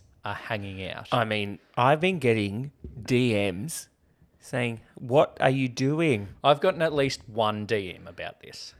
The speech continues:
Speaker 2: I also got a D M saying I won an iPhone thirteen from a completely random account that I've never heard of before.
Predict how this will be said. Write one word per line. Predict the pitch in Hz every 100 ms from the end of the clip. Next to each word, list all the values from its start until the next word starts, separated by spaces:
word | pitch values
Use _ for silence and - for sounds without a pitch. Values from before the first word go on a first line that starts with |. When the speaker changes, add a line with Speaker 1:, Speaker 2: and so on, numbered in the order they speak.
| _ -
Speaker 2:
I | 123
also | 147 170 135
got | - - 113
a |
D | 101 113 107
M | 92 95 73 147 160 _ _ _ _
saying | - - 117 107 101 98 120 - _ _ _ _ _
I | 107 113
won | 117 107 107
an | 104 -
iPhone | 101 104 110 107 104 101
thirteen | - 101 98 101 101 - - - -
from | - 131 113
a | 110
completely | - 113 123 113 117
random | 110 107 104 98 - -
account | - 110 107
that | 107
I've | 101 101
never | 104 101
heard | 101 107
of | 117 -
before. | - 131